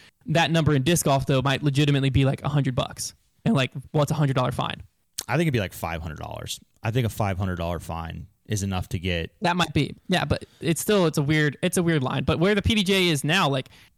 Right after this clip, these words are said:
Speaker 1: they had to take action. They had to
Speaker 2: Yeah.
Speaker 1: do something.
Speaker 2: No.
Speaker 1: And within their rules, they gave him a light sentencing.
Speaker 2: Yeah,
Speaker 1: So, like,
Speaker 2: no,
Speaker 1: to me,
Speaker 2: I, I didn't
Speaker 1: nine months makes sense.
Speaker 2: When
Speaker 1: And the way the timing wise, like,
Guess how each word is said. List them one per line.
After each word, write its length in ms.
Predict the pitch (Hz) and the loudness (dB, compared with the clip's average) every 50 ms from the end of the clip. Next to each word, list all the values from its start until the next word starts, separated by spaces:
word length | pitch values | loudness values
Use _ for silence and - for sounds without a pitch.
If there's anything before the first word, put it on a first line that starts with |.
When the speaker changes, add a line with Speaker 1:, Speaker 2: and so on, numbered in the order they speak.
| _ _ _ - | _ _ _ -4
Speaker 1:
they 80 | 139 | -2
had 240 | - 156 156 175 170 | 0 2 2 0 2
to 60 | - | 0
take 160 | 208 196 - | 0 0 2
action. 460 | 147 139 131 - - 147 151 156 156 - - _ _ _ _ | 2 0 0 0 0 0 0 0 -2 -8 -14 _ _ _ _
They 100 | 156 156 | -10 -6
had 240 | 170 151 156 165 170 | -2 0 0 0 2
to 60 | 165 | 2
Speaker 2:
Yeah. 60 | - | 2
Speaker 1:
do 80 | 165 160 | 2 2
something. 400 | 151 - 139 135 - 143 143 190 | 2 2 0 0 0 0 2 4
Speaker 2:
No. 220 | 214 226 202 180 | 4 6 6 4
Speaker 1:
And 60 | 160 143 | 4 2
within 200 | 147 160 165 165 | 2 2 2 2
their 120 | 160 156 | 2 2
rules, 320 | 143 151 165 175 175 147 135 | 2 4 4 4 2 2 -2
they 140 | - - 139 | -4 -8 -8
gave 220 | 139 - 170 165 | -4 -2 0 2
him 120 | 160 160 147 | 2 2 2
a 40 | 139 | 2
light 300 | 135 151 160 156 - - | 2 0 0 0 -2 -2
sentencing. 520 | - 175 151 143 131 - - - 151 - | -2 0 0 -2 -4 -4 -6 -8 -8 -8
Speaker 2:
Yeah, 240 | - 143 143 165 - | -2 2 4 6 6
Speaker 1:
So, 60 | 131 | 6
like, 80 | 139 147 | 6 6
Speaker 2:
no, 140 | 151 143 131 | 6 4 4
Speaker 1:
to 60 | 139 | 4
me, 400 | 139 160 - 165 185 147 143 139 | 4 4 4 6 6 4 4 4
Speaker 2:
I, 80 | 160 160 | 2 2
I 40 | |
didn't 300 | 160 - 202 208 170 - - _ | 0 0 -2 -2 -2 -4 -6 _
Speaker 1:
nine 120 | - 147 - - _ - 156 160 | 0 0 0 0 _ -2 0 2
months 220 | 160 156 151 - | 2 2 2 0
makes 240 | 156 - - - - | -2 -4 -4 -2 -2
sense. 300 | 165 151 - - - - | -2 -2 -2 -4 0 4
Speaker 2:
When 160 | 147 175 185 | 6 6 6
Speaker 1:
And 120 | 208 185 170 170 - | 6 4 0 -2 -2
the 100 | 156 151 | -2 0
way 200 | 143 175 180 175 | 2 2 2 2
the 100 | - 156 | 0 -2
timing 400 | - - - 185 208 - - 156 | -2 -2 -2 -4 -4 -4 -4 0
wise, 400 | 139 143 139 139 135 135 131 - | 2 2 4 4 4 2 2 0
like, 260 | 147 131 127 - - | 0 -2 -2 -4 -8